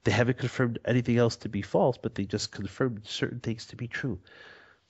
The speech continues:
How the hell is that possible? How are these people able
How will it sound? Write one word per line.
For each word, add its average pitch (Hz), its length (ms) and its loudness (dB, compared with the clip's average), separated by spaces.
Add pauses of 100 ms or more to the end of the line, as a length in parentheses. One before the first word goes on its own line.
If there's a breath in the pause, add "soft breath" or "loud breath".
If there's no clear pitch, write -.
(140 loud breath)
How - 220 2
the 175 60 6
hell 156 200 0
is 143 80 2
that 123 160 4
possible? - 840 -2
How 170 180 0
are 196 40 0
these 160 180 0
people - 280 -4
able 127 280 0